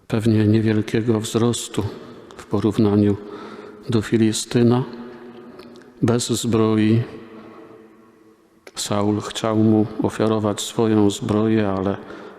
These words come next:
Dawid nie umiał się w tym poruszać, więc był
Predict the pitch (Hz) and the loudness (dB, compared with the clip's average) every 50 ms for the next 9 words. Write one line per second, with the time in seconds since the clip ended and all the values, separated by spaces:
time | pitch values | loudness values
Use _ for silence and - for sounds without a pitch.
0 | - - - 107 95 92 101 101 98 - - - 110 110 113 117 110 101 104 101 | -4 -2 -2 0 0 0 0 -2 -2 -4 -2 2 2 4 4 6 4 4 2 2
1 | 98 95 - - 95 - - - 101 98 95 - 104 95 101 98 98 - - 104 | -2 -4 -6 -8 -8 -8 -4 0 2 2 2 2 0 0 0 0 -2 -2 -6 -6
2 | 101 - - - - - - - - - - - - - - - - - 107 110 | -6 -6 -10 -12 -12 -12 -14 -16 -18 -20 -20 -20 -20 -20 -20 -20 -12 -6 -2 0
3 | 98 98 95 - - - 104 95 95 95 | 2 2 0 0 -4 -2 -2 0 0 0